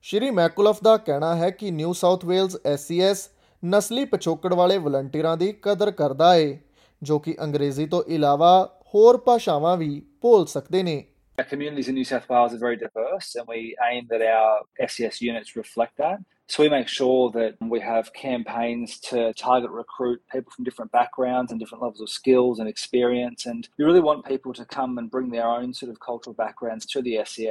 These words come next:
Speaker 2: S. And that really helps us to engage with communities.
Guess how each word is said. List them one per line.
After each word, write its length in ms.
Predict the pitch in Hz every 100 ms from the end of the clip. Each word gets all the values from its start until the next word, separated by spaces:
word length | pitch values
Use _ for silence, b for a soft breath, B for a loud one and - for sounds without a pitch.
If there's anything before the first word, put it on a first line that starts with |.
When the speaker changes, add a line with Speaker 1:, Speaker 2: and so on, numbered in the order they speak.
| 104
Speaker 2:
S. 180 | - -
And 120 | 123
that 120 | 135
really 180 | 131 117 120
helps 240 | 117 - 120
us 120 | 120 -
to 100 | 120
engage 500 | 113 113 113 113 110 -
with 120 | 120 -
communities. 640 | 117 117 117 113 113 110